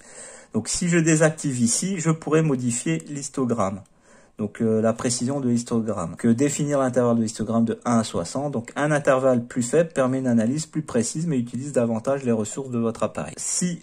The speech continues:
je, je les laisse activer ces, les mesures ici, euh, plus, plus précises,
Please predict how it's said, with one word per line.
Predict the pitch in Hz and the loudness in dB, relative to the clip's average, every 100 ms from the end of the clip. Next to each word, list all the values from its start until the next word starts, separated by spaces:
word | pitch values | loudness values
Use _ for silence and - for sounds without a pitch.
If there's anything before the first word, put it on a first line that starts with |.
| 151 | -8
je, | - 147 143 139 135 131 | 2 4 6 6 6 4
je | 131 | 4
les | 151 | 6
laisse | 151 151 147 | 6 4 2
activer | - - 131 143 | 0 -2 -4 -2
ces, | 131 135 120 | 0 2 2
les | 117 123 120 | 2 4 6
mesures | 117 110 117 110 | 4 2 0 -2
ici, | - - 120 113 | -6 -4 0 2
euh, | 101 98 92 85 - - - - - - | 2 -2 -4 -6 -8 -10 -14 -16 -20 -10
plus, | 113 107 104 104 | -6 -6 -8 -12
plus | - - | -14 -10
précises, | - 87 - 202 165 | -6 -6 -4 -4 -4